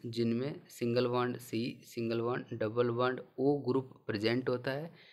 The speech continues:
वो सारे कंपाउंड कहलाते हैं आपके carbonyl कंपाउंड। एग्जांपल क्या हो सकते हैं इसके, एल्डिहाइड, एल्डिहाइड में भी क्या प्रेजेंट होता है, आर सिंगल बॉन्ड सी, सिंगल बॉन्ड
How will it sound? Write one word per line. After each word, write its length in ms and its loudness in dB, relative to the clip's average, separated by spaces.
वो 140 4
सारे 280 2
कंपाउंड 500 2
कहलाते 460 0
हैं 80 -2
आपके 280 -6
carbonyl 760 0
कंपाउंड। 560 -6
एग्जांपल 460 0
क्या 160 0
हो 80 2
सकते 300 -6
हैं 140 -4
इसके, 260 -8
एल्डिहाइड, 600 2
एल्डिहाइड 500 0
में 120 -2
भी 120 -2
क्या 840 -2
प्रेजेंट 400 2
होता 200 0
है, 100 -4
आर 320 4
सिंगल 400 -2
बॉन्ड 460 -2
सी, 300 -4
सिंगल 380 -4
बॉन्ड 320 -2